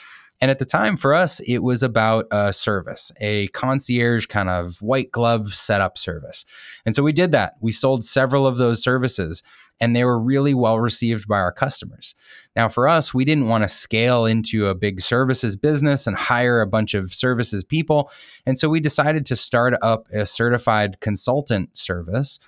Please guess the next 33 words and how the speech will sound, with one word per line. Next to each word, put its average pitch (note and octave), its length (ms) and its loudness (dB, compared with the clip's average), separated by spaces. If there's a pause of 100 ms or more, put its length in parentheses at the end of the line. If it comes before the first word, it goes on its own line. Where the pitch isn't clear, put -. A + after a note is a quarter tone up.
(240)
where A2 120 2
we A#2 120 2
could - 200 -4
train B2+ 340 2
and G#2+ 140 0
certify A#2+ 720 0
external A#2+ 520 0
consultants A2+ 760 -2
to - 120 -4
deliver A#2 540 0
these G2 260 -2
services. - 580 -4 (380)
And A#2 80 0
that's C#3 140 2
what C#3+ 80 2
we A#2+ 100 2
did. B2+ 260 2
And G#2 120 0
Trainual A#2 420 2
now G#2 220 2
has A2 160 0
close A#2 320 -2
to A2+ 120 0
a G2 40 0
thousand A2 580 0
of F2+ 140 -4
these F#2+ 320 -2 (320)
certified G#2+ 800 0
process A#2 460 -2
people, B2 400 0
we G2+ 120 0
call F#2 240 0
them, G2 240 -2